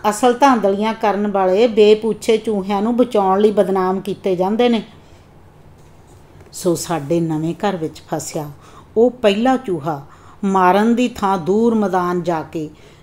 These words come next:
ਜਿਉਂਦਾ ਛੱਡ ਦਿੱਤੇ ਜਾਣ ਦਾ ਫੈਸਲਾ ਕਰ ਦਿੱਤਾ ਗਿਆ ਤੇ ਇਸ ਰੀਤ ਦੀ ਪੂਰਤੀ ਕਰਦਿਆਂ ਹੀ ਅੱਜ ਵੀ ਮੇਰੀ ਪਤਨੀ ਇੱਕ ਜਿਉਂਦੀ ਚੂਹੀ ਨੂੰ ਬਾਹਰ ਛੱਡ ਕੇ ਆਈ ਸੀ। "ਮੈਂ ਛਾਬੜਿਆਂ ਤੋਂ ਪਤਾ ਕਰਕੇ ਆਵਾਂ?"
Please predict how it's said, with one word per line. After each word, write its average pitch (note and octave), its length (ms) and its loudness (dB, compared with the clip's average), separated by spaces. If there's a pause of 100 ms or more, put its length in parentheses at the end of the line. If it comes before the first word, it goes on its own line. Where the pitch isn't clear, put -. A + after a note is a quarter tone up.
ਜਿਉਂਦਾ G#3+ 420 4
ਛੱਡ G3+ 320 -2
ਦਿੱਤੇ F3 360 -2
ਜਾਣ D#3 280 -4
ਦਾ E3 140 -2
ਫੈਸਲਾ D#3+ 500 -4 (360)
ਕਰ D3 100 -14
ਦਿੱਤਾ D3+ 440 -4
ਗਿਆ C4 140 -4 (960)
ਤੇ C4+ 120 6 (180)
ਇਸ C#4 400 4
ਰੀਤ A#3 400 2
ਦੀ A3+ 160 2
ਪੂਰਤੀ A3+ 540 0
ਕਰਦਿਆਂ F#3 460 2
ਹੀ D3 180 0 (420)
ਅੱਜ A#3 180 2
ਵੀ C#4 160 4
ਮੇਰੀ A3 260 4
ਪਤਨੀ E3 460 -4 (200)
ਇੱਕ A#3 220 0
ਜਿਉਂਦੀ F#3+ 440 0
ਚੂਹੀ F3 320 -4
ਨੂੰ D#3 180 -4
ਬਾਹਰ G3 260 0
ਛੱਡ F#3 240 -6
ਕੇ E3 200 -8
ਆਈ D3 160 -12
ਸੀ। - 240 -18 (1160)
"ਮੈਂ G3 220 2
ਛਾਬੜਿਆਂ E3 460 -4
ਤੋਂ F3 120 -4
ਪਤਾ F3+ 280 -2
ਕਰਕੇ F3+ 400 -2
ਆਵਾਂ?" D#3+ 260 -2